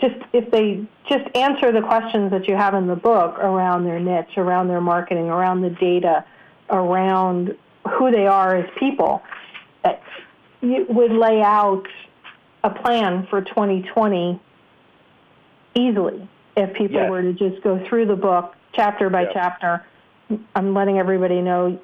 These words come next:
Speaker 1: you're gonna wanna read this book over and over again.
Speaker 2: Yeah, there's actually a lot of stuff on the resource site, um, like that. I think there's a Jay Abraham course on getting to where you wanna go, which is a perfect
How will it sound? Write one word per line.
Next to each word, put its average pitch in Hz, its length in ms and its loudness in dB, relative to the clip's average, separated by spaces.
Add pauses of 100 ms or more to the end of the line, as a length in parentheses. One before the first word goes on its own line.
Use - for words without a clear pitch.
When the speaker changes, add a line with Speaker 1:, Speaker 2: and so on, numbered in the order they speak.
Speaker 1:
you're 202 220 0
gonna 196 180 0
wanna 180 240 0
read 170 160 -2
this 170 160 -4
book 170 220 -2
over 160 280 -2
and 165 100 -4
over 165 300 -6
again. 208 360 -2
Speaker 2:
Yeah, 233 120 -2
there's 220 180 -2
actually 151 720 -4
a 110 40 -2
lot 131 240 -2
of 127 160 -4
stuff 131 300 -4
on 120 240 -4
the 107 80 -2
resource 127 480 -2 (100)
site, 98 380 -6 (520)
um, 107 440 0
like 110 260 -4
that. 110 180 0
I 107 60 -2
think 151 160 -6
there's 131 160 -4
a 110 60 -10
Jay 127 320 -4
Abraham 113 540 -4
course 135 480 -4 (680)
on 113 200 -4
getting 117 300 -4
to 127 100 -8
where 113 180 0
you 107 140 -6
wanna 104 240 -4
go, 110 500 -2 (220)
which 120 180 -4
is 101 80 -10
a 101 40 -6
perfect - 540 -6